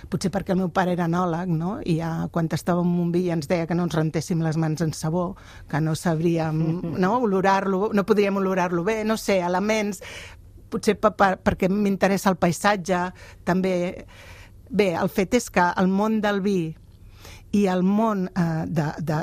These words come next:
Speaker 1: de les arts, no? Eh, han anat en paral·lel en la meva vida. I aleshores és com, estic bastant entrenada a trenar els dos àmbits. Més fàcil. I aleshores neixen bastant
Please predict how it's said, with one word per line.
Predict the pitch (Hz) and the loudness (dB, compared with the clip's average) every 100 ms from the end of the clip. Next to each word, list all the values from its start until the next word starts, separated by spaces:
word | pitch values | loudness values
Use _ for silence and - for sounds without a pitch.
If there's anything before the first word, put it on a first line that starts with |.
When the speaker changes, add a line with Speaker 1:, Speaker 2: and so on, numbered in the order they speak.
| 190 | -2
Speaker 1:
de | 151 | 0
les | 147 147 | 0 4
arts, | 190 190 254 - 180 | 2 2 -4 -2 0
no? | 180 247 - - - - | 2 -2 -8 -20 -18 -4
Eh, | |
han | 165 170 165 - 190 180 | -2 0 -4 -2 -2 0
anat | 175 202 | 0 0
en | 196 | 2
paral·lel | 196 175 165 185 180 | 0 2 0 0 -2
en | 156 | -2
la | 165 | -2
meva | 160 156 170 | -2 -2 -2
vida. | 160 165 165 | -4 -4 -2
I | 175 | 0
aleshores | 180 170 180 185 220 - - | 0 0 0 0 -2 -6 -8
és | 185 - | -8 0
com, | 214 208 196 | 2 2 0
estic | - - 175 | -4 -2 0
bastant | 196 226 214 | 2 4 2
entrenada | 208 - 190 196 196 190 208 - - - - | 2 2 2 2 0 -2 -4 -8 -18 -20 -2
a | 196 | -2
trenar | - 185 175 185 196 196 277 - - - | 0 0 2 0 0 -2 -6 -16 -14 -6
els | 165 170 | -4 0
dos | 180 | 0
àmbits. | 165 151 151 151 - - - - | 0 -2 -2 -4 -8 -18 -14 -2
Més | 202 - | -2 0
fàcil. | 180 170 - 165 170 - | -2 -2 -4 -6 -6 -8
I | 185 | -6
aleshores | 170 170 190 190 226 - | -2 0 0 0 -4 -8
neixen | 202 196 190 254 233 | -4 -2 0 -2 0
bastant | 180 - 185 202 208 | -4 -2 -4 -2 -4